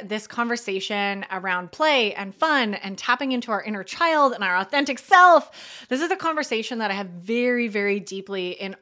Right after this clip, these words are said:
all of my programs with all of my clients, because this work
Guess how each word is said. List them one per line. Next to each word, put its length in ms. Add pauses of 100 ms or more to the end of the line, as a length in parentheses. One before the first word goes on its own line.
all 300
of 100
my 120
programs 580
with 180
all 240
of 140
my 120
clients, 600
because 580 (560)
this 460 (120)
work 580